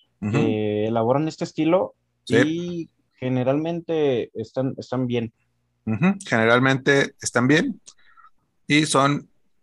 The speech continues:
Speaker 1: pues son bastante, bastante sabrosas. La que
Speaker 2: Sí.
Speaker 1: sigue es una cerveza no tan sencilla de beber por sus características.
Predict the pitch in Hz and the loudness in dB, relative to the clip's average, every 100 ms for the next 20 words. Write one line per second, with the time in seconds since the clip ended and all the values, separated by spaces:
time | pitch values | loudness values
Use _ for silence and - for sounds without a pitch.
0 | _ _ _ _ - 120 117 110 - 113 | _ _ _ _ -2 0 0 -2 0 -2
1 | 117 110 104 104 - _ 113 113 - 113 | 2 2 2 -4 -18 _ -4 -2 0 -2
2 | - 131 127 143 123 - - - - - | 0 0 0 0 -2 -8 -12 -20 -20 -20
3 | _ - 151 165 175 - 208 190 202 196 | _ 0 0 2 2 4 4 4 2 0
4 | _ _ _ - - - - - _ - | _ _ _ -18 -16 -16 -20 -20 _ -20
5 | - 123 - 135 139 127 120 113 123 131 | -10 -4 0 0 2 0 0 0 2 4
6 | 143 135 139 131 127 - 139 135 131 127 | 2 2 -2 0 0 0 0 2 4 4
7 | 123 127 127 131 127 123 135 135 - 151 | 4 2 0 -8 -6 -6 -4 -4 0 0
8 | 147 151 160 185 - | 0 -4 -2 -2 -2